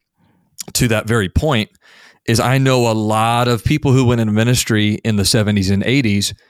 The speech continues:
who, toward the end of their ministry, after having been in for thirty or forty years,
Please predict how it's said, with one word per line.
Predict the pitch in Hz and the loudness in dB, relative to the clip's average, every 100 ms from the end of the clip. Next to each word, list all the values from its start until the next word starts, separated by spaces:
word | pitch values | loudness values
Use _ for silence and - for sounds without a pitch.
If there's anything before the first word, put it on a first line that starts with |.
| _ _ _ _ | _ _ _ _
who, | - 131 123 - - _ _ | -2 2 2 0 -10 _ _
toward | - 131 127 | -4 0 0
the | 113 - | 0 0
end | 127 131 | 0 0
of | |
their | 113 | 0
ministry, | 107 110 107 - 113 | 0 0 0 0 0
after | 104 110 | 0 0
having | 104 104 95 | 0 0 0
been | 98 | 0
in | 107 131 | 0 0
for | 120 | 0
thirty | 120 110 | 0 2
or | 101 | 0
forty | 95 117 110 | 0 0 2
years, | 104 104 104 98 | 2 2 2 2